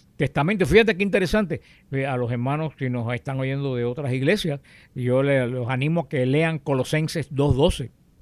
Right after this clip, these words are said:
¿Qué nos dice San Pablo, eh, en Colosenses dos doce? Oye, sepultados con Cristo en el bautismo, fuimos resucitados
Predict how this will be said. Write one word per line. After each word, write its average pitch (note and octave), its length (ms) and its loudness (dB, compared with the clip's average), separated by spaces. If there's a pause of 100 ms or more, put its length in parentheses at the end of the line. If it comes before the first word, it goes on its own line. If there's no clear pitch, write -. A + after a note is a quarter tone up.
(920)
¿Qué D3 140 2
nos E3 160 4
dice F3+ 240 2
San C#3 220 -2
Pablo, D#3 420 2 (260)
eh, A#2+ 160 -8
en C3 140 -2
Colosenses C#3+ 640 0
dos D3 200 2
doce? B2+ 400 0 (100)
Oye, D#3 300 0 (260)
sepultados F3+ 1160 2
con D3+ 280 -2
Cristo D#3 580 0
en A#2 120 -2
el A2+ 100 0
bautismo, E3+ 880 0 (400)
fuimos G3+ 500 4
resucitados D#3 960 -2